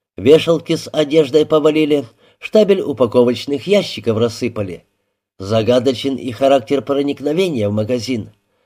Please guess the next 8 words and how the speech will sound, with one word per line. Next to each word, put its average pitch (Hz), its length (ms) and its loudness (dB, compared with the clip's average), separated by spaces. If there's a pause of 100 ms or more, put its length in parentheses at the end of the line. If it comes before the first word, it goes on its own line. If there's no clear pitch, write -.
(280)
Вроде 196 340 6
бы 131 100 0
кто-то 127 340 2
побывал 156 460 4
в 131 120 -6
нём, 101 340 -2
совершил 127 540 0
преступление, 120 1000 -4